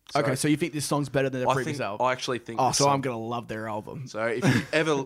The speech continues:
Speaker 1: go back and listen to their album, you're probably gonna punch yourself in the head.
Speaker 2: Yeah.
Speaker 1: But I'm not gonna be against that.
Speaker 2: Yeah, well, like, so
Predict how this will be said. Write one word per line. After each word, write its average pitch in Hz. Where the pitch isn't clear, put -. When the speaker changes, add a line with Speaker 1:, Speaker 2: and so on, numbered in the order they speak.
Speaker 1:
go 131
back 123
and 117
listen 117
to 113
their 110
album, 110
you're 104
probably 117
gonna 104
punch -
yourself 107
in -
the 104
head. 107
Speaker 2:
Yeah. 131
Speaker 1:
But -
I'm 120
not 123
gonna 117
be 117
against 131
that. 135
Speaker 2:
Yeah, 233
well, 208
like, 202
so 220